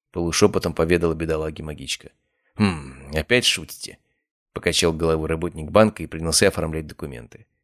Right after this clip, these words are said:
Часть денег Мария получила наличными, сложив пачки банкнот себе в рюкзачок, чем ещё раз шокировала начинавшего сдвигаться разумом банкира. Остальное легло на счёт, доступ к которому она могла получить в любой момент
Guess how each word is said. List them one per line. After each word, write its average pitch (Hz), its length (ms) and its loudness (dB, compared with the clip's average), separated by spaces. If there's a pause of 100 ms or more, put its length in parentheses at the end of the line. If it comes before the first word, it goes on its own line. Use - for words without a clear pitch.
(180)
Часть 98 320 6
денег 107 280 6
Мария 98 280 8
получила 90 480 4
наличными, 92 540 4
сложив 90 400 -2
пачки 95 320 4
банкнот 90 380 4
себе 87 240 4
в 85 60 2
рюкзачок, 90 560 2 (300)
чем 104 240 4
ещё 107 320 6
раз 82 140 4
шокировала 98 580 4
начинавшего 90 580 4
сдвигаться 90 520 6
разумом 92 360 4
банкира. 95 460 -4 (420)
Остальное 120 480 6
легло 92 300 4
на 82 120 2
счёт, - 380 6 (220)
доступ 92 400 4
к - 40 -20
которому 104 380 6
она 92 160 6
могла 92 300 6
получить 90 380 0
в 95 40 2
любой 98 220 4
момент 113 440 4